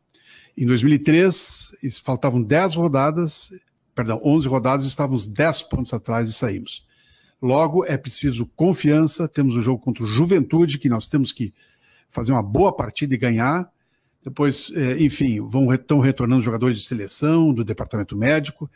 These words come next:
essas coisas vão se remontar, é preciso acreditar, a torcida do Grêmio é muito poderosa, é, faz a diferença, é, e, e tem que apoiar mesmo contra a situ-, quando a situação, é, é, estiver negativa eventualmente no jogo, que vai acontecer.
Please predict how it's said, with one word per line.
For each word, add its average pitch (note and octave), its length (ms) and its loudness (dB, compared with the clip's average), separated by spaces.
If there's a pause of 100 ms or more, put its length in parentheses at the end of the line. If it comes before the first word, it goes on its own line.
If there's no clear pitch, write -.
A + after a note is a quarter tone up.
(220)
essas C3 180 -4
coisas B2+ 300 2
vão D3 180 2
se - 160 -2
remontar, C#3 580 0
é D3 60 -2
preciso C3 300 -4
acreditar, D3 540 0
a - 20 0
torcida D3+ 220 -4
do C3+ 60 0
Grêmio D#3 220 4
é C#3 60 2
muito F3 600 4
poderosa, D3 680 -2 (1200)
é, C3 340 4
faz F#3 320 2
a G3 60 2
diferença, D3 800 -4 (420)
é, B2 500 -6
e, B2 280 -2
e B2+ 40 0
tem F3+ 160 2
que F#3 80 0
apoiar E3+ 360 2
mesmo F3+ 360 4
contra E3+ 280 0
a D3 40 2
situ-, - 360 -8
quando D3+ 200 2
a C3+ 40 2
situação, D3 640 0
é, B2 260 -6
é, B2 160 -8
estiver C3 500 0 (720)
negativa C3+ 540 2
eventualmente A#2+ 560 0
no B2 80 0
jogo, B2+ 220 0
que E3 100 0
vai D3 320 2
acontecer. C#3 640 -4